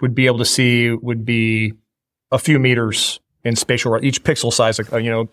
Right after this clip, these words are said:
more than a meter. And now almost every commercial satellite system is at least a meter, if not smaller, a foot. So the level of detail you can get on a remote sensing image from commercially available is really remarkable.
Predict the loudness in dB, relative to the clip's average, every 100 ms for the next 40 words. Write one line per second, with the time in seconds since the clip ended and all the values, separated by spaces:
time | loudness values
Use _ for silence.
0 | _ 0 4 4 4 0 0 0 -2 -4
1 | -2 0 2 0 0 0 0 0 0 0
2 | 0 0 0 0 0 2 2 0 -2 -4
3 | -2 -4 -6 -8 -12 _ -6 -4 2 2
4 | 2 2 2 2 0 -6 _ -4 -2 0
5 | -2 -2 -2 -4 -4 -6 -4 -6 -6 _
6 | _ _ _ _ _ _ _ -2 0 0
7 | -4 -6 0 2 2 2 2 2 0 2
8 | 0 0 -2 -2 2 0 0 _ _ _
9 | _ _ _ _ _ _ 0 2 2 2
10 | 2 0 2 -2 0 -2 -2 -2 -6 -8
11 | _ _ _ _ -4 -4 -4 -12 -4 -2
12 | 2 2 4 2 0 -6 -12 -14 _ 0
13 | 0 0 -4 -8 -10 -16 -20